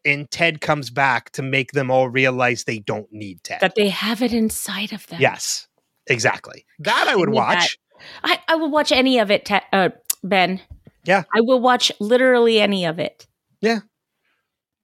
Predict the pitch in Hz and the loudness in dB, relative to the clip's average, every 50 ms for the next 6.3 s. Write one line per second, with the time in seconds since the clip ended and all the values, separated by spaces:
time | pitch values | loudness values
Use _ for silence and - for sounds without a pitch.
0 | _ _ _ _ 190 208 220 - - 233 - - 220 226 214 220 - 320 202 208 | _ _ _ _ -2 -2 -2 -2 -2 -2 -2 0 0 2 2 2 2 2 2 2
1 | 214 220 - - 262 285 294 285 277 - - - 240 202 - 240 254 294 302 247 | 2 2 2 2 2 2 2 0 0 -2 -2 -4 -2 0 0 2 2 2 0 -2
2 | 220 - - 226 214 190 180 - 185 170 160 151 - - - 220 254 294 294 285 | -4 -6 -2 -2 -2 -2 0 0 0 0 2 0 0 -2 0 0 0 0 0 -2
3 | - 214 202 196 214 214 - 247 240 - - - 269 277 277 302 294 285 254 240 | -2 0 0 0 0 0 0 -2 -2 -2 -2 -2 -2 0 0 0 0 0 0 0
4 | 247 247 220 - 247 240 240 240 233 233 220 214 214 220 233 240 269 269 269 262 | 0 -2 -2 0 0 0 2 2 2 2 2 2 2 2 2 2 2 2 2 0
5 | 220 202 - - - 233 247 220 214 208 202 196 185 156 185 175 156 147 143 131 | 0 -4 -8 -10 -6 -2 0 2 2 2 2 0 -2 -2 0 0 0 0 0 -4
6 | 117 113 226 - - | -6 -10 -12 -12 -12